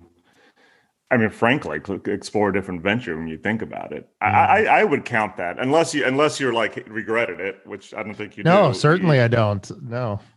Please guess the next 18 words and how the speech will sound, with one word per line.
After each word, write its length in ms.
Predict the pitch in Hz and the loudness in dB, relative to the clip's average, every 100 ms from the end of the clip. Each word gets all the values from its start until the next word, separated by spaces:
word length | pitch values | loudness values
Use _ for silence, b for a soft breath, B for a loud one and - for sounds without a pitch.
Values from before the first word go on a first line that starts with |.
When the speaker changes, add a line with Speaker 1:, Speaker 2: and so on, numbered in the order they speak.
| - | 0
Speaker 1:
I, 120 | 147 | 2
you 180 | 196 214 | 2 4
know, 60 | 190 | 4
here's 180 | 294 | 2
the 80 | 190 | 0
thing. 200 | 131 127 | 0 2
I, 80 | 120 | 2
I, 300 | 120 139 139 | 2 2 4
I 60 | 143 | 2
do 200 | 165 180 | 2 -2
think 340 | - 139 123 | 0 0 2
that, 260 | 120 104 - | 2 2 2
um, 280 | 104 101 101 | 2 2 2
that 160 | 104 | 0
w-, 200 | 104 101 71 | -2 -8 -6
you 180 | 107 110 | 0 2
know, 140 | 104 | 2
th-, 200 | 90 - | 0 -8